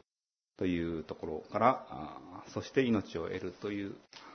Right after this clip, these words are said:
タイトルでお話をさせていただきます。前回は十二月のメッセージで扱ったのですが、ソドムとゴモラという町が滅ぼされた場面を見ました。ロトは消極的な態度であったにもかかわらず、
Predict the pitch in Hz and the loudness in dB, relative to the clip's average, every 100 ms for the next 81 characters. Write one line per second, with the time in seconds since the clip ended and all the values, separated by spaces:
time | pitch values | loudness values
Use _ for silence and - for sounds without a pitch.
0 | - 98 82 80 80 98 87 82 78 - | -2 0 0 -4 -2 -2 -2 -2 -6 -8
1 | - 85 92 90 85 76 - 104 95 73 | -4 0 0 0 -6 -6 -2 0 0 -4
2 | 73 80 80 - - - - - - - | -8 -8 -8 -8 -16 -20 -18 -18 -18 -8
3 | - 120 180 170 123 95 110 131 139 123 | 2 8 8 10 8 8 6 8 8 10
4 | 117 117 - 104 95 - 80 87 120 113 | 8 6 2 4 4 0 -8 2 6 6
5 | 107 - 87 92 101 85 - 90 - 92 | 6 4 2 4 4 4 2 2 2 2
6 | 82 78 - 95 101 95 - 127 104 87 | 2 0 -2 2 4 4 2 4 4 2
7 | - 76 76 104 117 98 78 - 92 90 | -2 -4 0 6 8 8 4 0 2 4
8 | 87 87 120 104 101 - - 104 101 - | 2 0 4 6 6 4 4 6 6 2
9 | 110 92 - 107 98 92 87 117 104 87 | 0 0 0 0 2 0 0 0 2 0
10 | 82 - - - - _ _ _ _ - | 0 -4 -8 -8 -10 _ _ _ _ -20
11 | - _ - - - - - 139 190 180 | -20 _ -20 -16 -14 -14 4 8 12 12
12 | 117 104 90 85 - 151 160 165 - 160 | 12 12 10 4 6 8 10 8 6 6
13 | 151 147 170 151 127 113 117 135 139 135 | 10 10 10 10 10 8 8 8 6 4
14 | 170 127 - 101 104 95 87 92 107 | 6 4 4 8 8 8 4 2 2